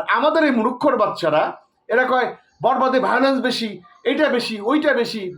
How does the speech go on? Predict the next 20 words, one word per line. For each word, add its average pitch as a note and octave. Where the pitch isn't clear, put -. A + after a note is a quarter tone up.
এটা G#3
কাটতে A#3+
হবে, B3+
ওইটা A#3+
কাটতে A#3
হবে, G#3
আহ, F#3
বরবাদে, G#3+
আহ, F#3
এই F3
ভায়োলেন্স A#3
সমাজে A#3+
ছড়া A#3+
যাবে।" B3+
মূর্খর A3+
বাচ্চারা, F#3
মূর্খর G3+
বাচ্চারা, F3
মূর্খর F#3
বাচ্চারা, E3